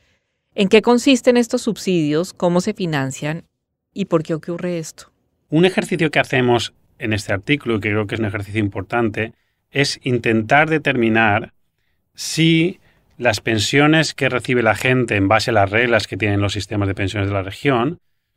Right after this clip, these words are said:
Speaker 2: corresponden más o menos a lo que contribuyeron o no. Lo que intentamos hacer en este estudio es ver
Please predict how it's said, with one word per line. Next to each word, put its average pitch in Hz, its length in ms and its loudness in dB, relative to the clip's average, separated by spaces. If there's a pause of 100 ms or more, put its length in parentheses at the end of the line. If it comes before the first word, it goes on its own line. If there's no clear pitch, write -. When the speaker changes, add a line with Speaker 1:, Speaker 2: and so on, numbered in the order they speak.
(220)
Speaker 2:
corresponden 139 800 2
más 143 340 4
o 160 80 4
menos 143 560 2
a 113 80 -2
lo 117 100 0
que 113 120 -2
contribuyeron 110 1000 -2
o 110 140 -2
no. 98 200 -2 (1300)
Lo 135 240 -2
que 135 320 2 (160)
intentamos 143 640 4
hacer 160 440 2
en 131 120 0
este 123 200 -2
estudio 151 720 0 (420)
es 123 340 0
ver 131 560 0